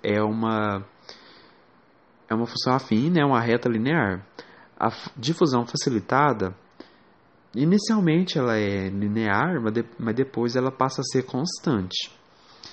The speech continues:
Entendeu? É, a membrana permeável passa soluto e água, a semipermeável, que é a da osmose reversa, passa somente água, e a impermeável não passa ninguém. É,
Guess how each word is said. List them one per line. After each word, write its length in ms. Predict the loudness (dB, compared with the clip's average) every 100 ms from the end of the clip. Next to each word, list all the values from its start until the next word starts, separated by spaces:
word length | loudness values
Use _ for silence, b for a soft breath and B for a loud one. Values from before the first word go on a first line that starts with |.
| B B B _ -8
Entendeu? 540 | -4 2 4 4 2
É, 380 | 2 4 4 4
a 80 | 2
membrana 520 | 2 2 2 2 2
permeável 760 | 0 2 2 2 2 2 0 -4 0
passa 300 | -2 0 -6 -2
soluto 500 | 0 0 0 -2 0
e 60 | 2
água, 380 | 4 2 2 -2
a 40 |
semipermeável, 1080 | -4 -4 -2 0 0 2 2 4 2 0 -2
que 160 | 0 0
é 20 |
a 40 |
da 120 | 2
osmose 560 | 2 0 0 0 0 -2
reversa, 560 | -4 -2 -2 -2 -4 -2
passa 300 | -2 -4 -6 -10 -2
somente 520 | 0 2 0 -2 0
água, 440 | 2 2 2 -2 -4 B B B -2
e 100 | 2
a 60 |
impermeável 640 | 2 2 0 0 2 0 0
não 80 | -2
passa 280 | -2 -2 -2
ninguém. 340 | -2 -2 -4 -12 B B B B B _ _
É, 600 | 0 2 2 0 0 -2